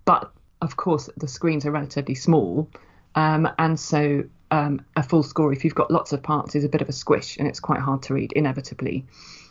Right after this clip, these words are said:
Um, and so there's an option when you can, um, just have, uh, half, say, half of the score visible instead of the whole, whole, whole lot. So there's just a, a zoom in and out function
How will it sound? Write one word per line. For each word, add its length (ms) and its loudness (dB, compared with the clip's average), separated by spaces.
Um, 320 4
and 140 2
so 180 2
there's 200 4
an 80 2
option 500 0
when 220 4
you 140 4
can, 360 -2
um, 360 0
just 240 0
have, 400 -6
uh, 480 -4
half, 340 2
say, 200 0
half 300 0
of 100 -6
the 60 -4
score 400 0
visible 340 2
instead 360 -4
of 60 -8
the 80 -2
whole, 340 -6
whole, 340 2
whole 220 2
lot. 260 2
So 120 4
there's 180 4
just 240 0
a, 200 -2
a 260 2
zoom 280 6
in 100 2
and 100 0
out 240 0
function 480 -2